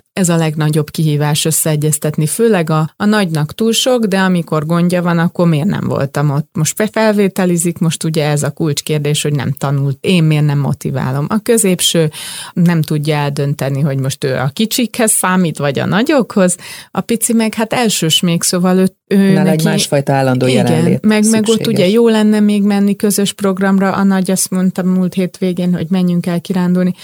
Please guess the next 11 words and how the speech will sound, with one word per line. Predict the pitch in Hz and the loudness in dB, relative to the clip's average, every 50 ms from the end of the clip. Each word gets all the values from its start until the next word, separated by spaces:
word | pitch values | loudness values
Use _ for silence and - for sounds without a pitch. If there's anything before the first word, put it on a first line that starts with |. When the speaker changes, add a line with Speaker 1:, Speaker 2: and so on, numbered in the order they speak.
| - - - _ | -20 -20 -12 _
Speaker 1:
Nem | - 196 190 202 | 0 2 4 4
érted, | 214 226 233 - - 247 233 - | 4 4 2 0 -2 -4 -2 0
hogy | 254 240 214 | 0 0 2
veletek | 214 240 233 233 233 226 - - 240 - - | 2 2 2 2 0 0 -2 -4 -4 -2 0
nem | 254 247 247 240 | 0 2 2 2
akarok? | 247 233 - - 339 294 247 226 170 196 - | 2 0 0 0 2 2 2 2 2 2 0
<laughs> | - 262 | 0 0
Tehát, | 226 233 - 262 226 - - - 233 - - 277 240 233 - 415 403 - - - 147 | 2 2 2 2 0 0 0 0 -2 0 0 -2 -2 -2 0 0 0 0 0 0 2
Speaker 2:
Már | 156 160 156 | 2 2 2
Speaker 1:
úgyhogy | 226 - 165 | 2 2 2
Speaker 2:
kamaszkor. | - - - - - - - - - | 0 0 0 0 -2 -2 -2 -2 -2